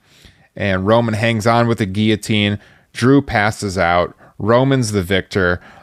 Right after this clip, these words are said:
Uh, they go up the ramp where Jey is waiting for Roman at the top,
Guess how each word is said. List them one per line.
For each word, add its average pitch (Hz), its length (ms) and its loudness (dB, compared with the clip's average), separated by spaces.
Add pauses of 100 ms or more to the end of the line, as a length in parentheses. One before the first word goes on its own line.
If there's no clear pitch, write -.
(120)
Uh, 80 380 -2
they 85 160 -4
go 117 200 2
up 131 120 -2
the 113 120 -2
ramp 107 360 0
where 92 280 0
Jey 104 320 0
is 101 160 -2
waiting 95 280 -4
for 104 140 -4
Roman 101 380 0
at 95 160 -4
the 87 80 -10
top, 110 500 -2